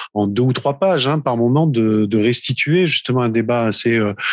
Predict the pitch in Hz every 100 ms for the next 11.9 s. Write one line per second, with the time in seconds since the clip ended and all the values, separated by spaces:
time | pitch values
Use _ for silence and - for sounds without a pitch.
0 | - - - 135 139 135 - - - 110
1 | 110 - 117 113 110 127 165 135 - -
2 | 147 180 185 143 131 - - - - 131
3 | 127 127 123 120 - - 123 156 156 120
4 | 120 117 135 120 110 117 113 117 - 196
5 | 190 131 127 113 107 107 - 98 104 107
6 | 147 139 - 110 - 120 120 - 120 -
7 | 127 113 104 104 98 - - - - 113
8 | 110 107 110 104 - 110 120 156 139 113
9 | 110 107 107 90 117 113 110 107 - -
10 | - - 110 107 101 117 107 104 110 117
11 | - 147 143 - - 135 147 139 120